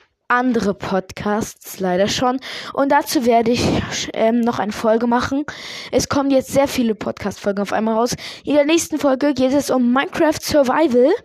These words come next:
Äh, mein Großprojekt ab sofort, das ich wirklich durchziehe. Da habe ich schon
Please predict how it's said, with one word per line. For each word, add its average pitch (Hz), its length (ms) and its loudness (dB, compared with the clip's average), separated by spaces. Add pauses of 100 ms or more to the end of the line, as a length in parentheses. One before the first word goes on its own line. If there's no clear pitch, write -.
(640)
Äh, 285 220 6
mein 320 720 2
Großprojekt 262 800 0
ab - 180 -4
sofort, 240 500 0
das 302 160 -2
ich - 120 -6
wirklich 381 320 0
durchziehe. 269 680 2 (1000)
Da 277 260 2
habe 330 120 0
ich - 80 -2
schon 392 320 -2